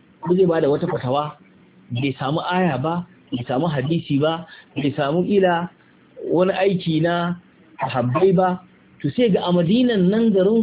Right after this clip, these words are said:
su me ake yi, me ya samu malamai a kansa, sai ya kalli wannan da halin da mutane ke, sai ya bada fatawa. An fahimta?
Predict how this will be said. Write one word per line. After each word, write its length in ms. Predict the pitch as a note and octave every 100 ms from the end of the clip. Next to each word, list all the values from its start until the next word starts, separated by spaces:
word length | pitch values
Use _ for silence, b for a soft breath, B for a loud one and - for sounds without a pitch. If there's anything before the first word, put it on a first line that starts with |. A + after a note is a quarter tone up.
| -
su 80 | F#3
me 240 | F3 F3
ake 220 | G#3+ -
yi, 240 | F#3+ E3+ E3+
me 120 | D#3+
ya 80 | G#3+
samu 220 | F#3 F3 F3
malamai 400 | D3+ C3+ D#3+ D#3+
a 80 |
kansa, 320 | C#3 C3 - - _ - - _ -
sai 60 | G#3 G3+
ya 20 | -
kalli 240 | D#3 D3 F3
wannan 320 | G3 D3+ D#3+
da 80 | D3 B2+
halin 280 | D3+ E3 D#3
da 80 | D3
mutane 280 | C#3+ C3 B2+
ke, 80 | A2+
sai 80 | E3
ya 40 | C#3+
bada 200 | C#3 A#2
fatawa. 400 | G#2+ B2 A#2+ - - - - _ - _ _ _ _ _ _ _ _ _ _ _ _ _ -
An 200 | - G#3+
fahimta? 480 | F#3+ F#3+ A3+ A#3 B3+